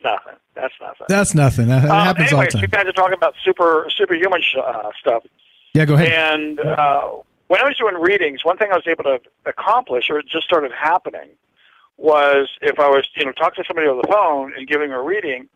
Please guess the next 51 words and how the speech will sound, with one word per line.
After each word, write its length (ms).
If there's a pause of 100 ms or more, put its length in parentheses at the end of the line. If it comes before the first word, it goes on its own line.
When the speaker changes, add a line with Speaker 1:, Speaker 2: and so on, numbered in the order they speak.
(540)
Speaker 1:
uh, 160
and 80
it 140
happened 260
by 100
accident 480
in 60
the 80
beginning, 600 (580)
and 120
I 40
was 160
able 120
to 80
kinda 240
call 320
on 120
it 80
later 240
on, 440
but 120
I 60
could 160 (140)
see 140
them 320
in 160
real 280
time 380
as 140
I 40
was 120 (100)
talking 360
to 140
them. 140
I 80
could 140 (160)
see 120
them 160
with 120
my, 180 (260)
with 220
my 200
mind's 360
eye. 300 (1300)
So 80
I 40
don't 120
know 80
if 40
that's 180
super, 280